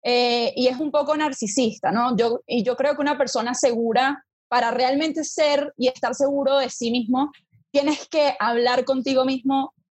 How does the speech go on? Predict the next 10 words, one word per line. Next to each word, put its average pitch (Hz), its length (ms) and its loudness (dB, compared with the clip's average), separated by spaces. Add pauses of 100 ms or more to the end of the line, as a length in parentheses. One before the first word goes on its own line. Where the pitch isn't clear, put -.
(420)
todos 269 240 2
los 240 140 -6
días 202 340 0
y 220 80 -2
tienes 220 240 -2
que 269 120 0
siempre 262 480 0
hacer 254 280 -2
autorreflexión 254 1040 -2 (500)
y 294 320 -2